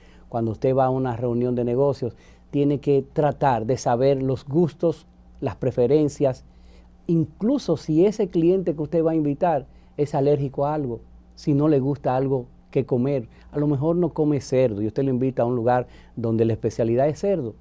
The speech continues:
Usted dirá, "Bueno, pero ahí venden vegetales". Solo el olor a muchas personas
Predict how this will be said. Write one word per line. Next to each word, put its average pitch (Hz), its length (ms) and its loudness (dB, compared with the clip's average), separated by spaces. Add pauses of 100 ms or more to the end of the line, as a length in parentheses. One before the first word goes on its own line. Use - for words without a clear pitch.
(100)
Usted 139 180 0
dirá, 139 160 4
"Bueno, 180 260 0
pero 135 200 0
ahí 147 160 2
venden 165 320 2
vegetales". 135 500 -2 (300)
Solo 185 400 4
el 175 100 8
olor 135 380 4 (160)
a 120 80 -4
muchas 131 320 -2
personas 117 560 -2